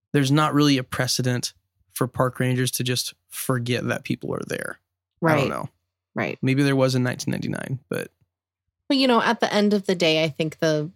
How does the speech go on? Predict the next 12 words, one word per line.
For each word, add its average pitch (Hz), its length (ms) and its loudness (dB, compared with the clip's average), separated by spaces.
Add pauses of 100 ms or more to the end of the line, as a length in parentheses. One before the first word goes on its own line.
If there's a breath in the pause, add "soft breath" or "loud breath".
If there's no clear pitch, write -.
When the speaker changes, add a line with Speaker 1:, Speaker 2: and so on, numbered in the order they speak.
(100)
Speaker 2:
the - 320 -4
order 175 300 4
of 160 240 -2
priorities 143 800 -2 (340)
was 180 280 0
just - 240 -2
a, 165 200 -4 (100)
more 180 300 4
than 175 140 2
a 175 40 2
little 165 280 0
off 143 500 -4